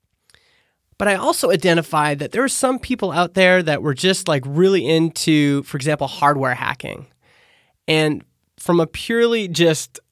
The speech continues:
you know, enjoyment perspective, they really just love, you know, building little robots and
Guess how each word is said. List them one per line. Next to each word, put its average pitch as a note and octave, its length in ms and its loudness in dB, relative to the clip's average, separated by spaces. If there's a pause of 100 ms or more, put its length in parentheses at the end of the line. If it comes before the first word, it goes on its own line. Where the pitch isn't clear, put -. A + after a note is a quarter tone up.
(200)
you D#3+ 100 0
know, C#3+ 380 2
enjoyment D3+ 880 2
perspective, C3+ 800 -4 (440)
they D#3+ 160 4
really F#3+ 840 2
just D3+ 220 -6
love, D#3 720 0
you D#3 80 -6
know, C#3+ 240 0
building D#3 420 2
little D3+ 220 0
robots C#3 800 0
and C3 240 -6